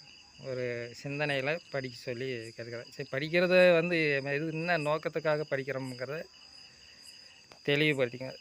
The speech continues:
நோக்கம் வந்து சமூகத்துக்காக இருக்கணும் அப்படிங்கிறத வச்சு நீங்க படிக்க ஆரம்பிச்சீங்கன்னா,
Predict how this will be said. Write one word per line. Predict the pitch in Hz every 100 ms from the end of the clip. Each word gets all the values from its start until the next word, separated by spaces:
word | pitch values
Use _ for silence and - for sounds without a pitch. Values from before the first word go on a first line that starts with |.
| -
நோக்கம் | 147 147 160 165 - 170
வந்து | 156 143 160 156 131 120 - - - - - - - - -
சமூகத்துக்காக | 151 165 170 160 151 143
இருக்கணும் | 147 131 - 131 123 131
அப்படிங்கிறத | 127 143 139 131
வச்சு | 123 127 - 160 - - - - -
நீங்க | 139 131
படிக்க | 139 139 139
ஆரம்பிச்சீங்கன்னா, | 127 123 127 123 147